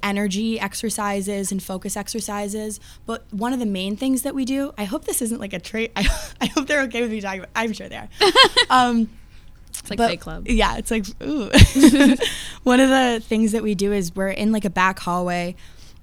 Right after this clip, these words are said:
Speaker 1: and we've been warming up for a couple hours, and then we take a moment and, and we walk, like, up and down the hallway and kind of just, like, get in your own head and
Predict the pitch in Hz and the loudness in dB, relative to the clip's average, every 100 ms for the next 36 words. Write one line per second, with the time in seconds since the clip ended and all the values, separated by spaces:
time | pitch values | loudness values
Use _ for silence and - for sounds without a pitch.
0 | - - 208 202 190 185 - - 220 - | -16 -4 -2 0 0 0 -4 -10 -20 -12
1 | 196 214 202 214 196 202 202 196 180 - | -2 -2 0 -2 0 -2 -2 -2 -4 -6
2 | 190 202 190 180 180 180 190 190 196 214 | -8 -8 -6 -4 -2 -4 -6 -6 -6 -6
3 | 214 185 185 185 180 180 - 190 190 190 | -4 -6 -6 -8 -10 -12 -10 -6 -4 -4
4 | 185 196 220 196 185 185 175 190 190 180 | -2 -4 -4 -8 -8 -8 -6 -6 -6 -6
5 | 170 175 175 170 160 175 185 196 190 180 | -6 -6 -6 -6 -8 -10 -8 -8 -6 -6
6 | 190 170 190 185 196 185 180 165 180 170 | -8 -10 -10 -8 -6 -6 -8 -10 -10 -10
7 | 170 160 | -10 -12